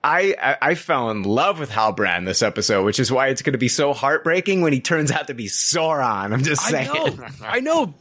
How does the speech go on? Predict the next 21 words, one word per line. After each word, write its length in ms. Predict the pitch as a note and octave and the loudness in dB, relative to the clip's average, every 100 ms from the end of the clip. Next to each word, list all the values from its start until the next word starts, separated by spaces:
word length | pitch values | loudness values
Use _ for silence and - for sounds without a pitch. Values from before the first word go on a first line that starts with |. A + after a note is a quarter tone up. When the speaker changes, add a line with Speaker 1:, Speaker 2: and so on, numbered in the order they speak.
| G3+ F#3+ | -12 -8
Speaker 2:
because 500 | G#3 - A3 - - - | -6 0 0 0 -8 -2
I, 240 | A3+ A3 F3 | -2 -2 -2
they're 180 | G#3+ | -2
making, 540 | G3 B3 C#4 A#3+ F3 C3+ - | 0 0 2 2 2 -2 -8
they're 360 | D3+ G#3 G3 F3+ _ _ _ _ - - | -2 2 2 0 _ _ _ _ -14 -2
doing 160 | C4 | 0
such 180 | A#3+ D4 | 2 2
a 40 | C4 | 0
good 160 | A#3+ G3 | 0 0
job 240 | F#3+ F#3+ | 0 0
of 100 | E3+ | 0
endearing 720 | D#3 B2+ - D3+ E3+ D3 B2 G#2+ | 0 -2 -2 0 2 0 -4 -4
viewers 440 | D3+ D3+ B2+ A2 | 0 2 2 0
to 120 | - | 0
this 220 | B2 B2+ - | 0 0 0
character. 640 | C#3+ B2 A#2+ - F2+ - - | 0 0 0 -4 -10 -12 -8
He's, 400 | D#3+ C#3 D#3+ A#2 | -4 -2 -2 -2
he's 300 | - D#3 D3+ A2+ | -6 -2 -2 -2
the 100 | C#3+ | -4
comic 520 | - C#3 C#3+ D3 - | 0 0 2 0 -2
relief. 600 | B2 A#2 F#3+ G3 G3+ - | -6 0 2 0 -2 -20